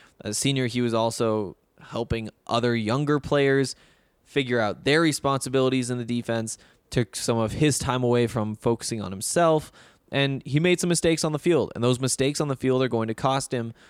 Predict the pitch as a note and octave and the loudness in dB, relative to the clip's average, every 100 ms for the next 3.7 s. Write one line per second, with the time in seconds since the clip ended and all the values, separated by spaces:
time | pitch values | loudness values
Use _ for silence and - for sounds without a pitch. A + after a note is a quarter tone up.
0 | _ - A2+ A#2 A#2 A2+ A2 - - - | _ -8 -2 0 0 -4 -8 -8 -10 -2
1 | B2 B2+ - - B2+ B2 B2 B2+ A2+ G#2+ | 0 2 -2 -2 0 0 0 0 0 0
2 | B2+ F#2+ A#2 A2+ A#2+ A#2 G2+ A2+ A2+ G#2+ | 0 0 -2 -2 -4 -4 -6 -6 -4 -2
3 | - B2 - G#2+ F#2 C#2 - | 0 -2 -2 -6 -6 -10 -12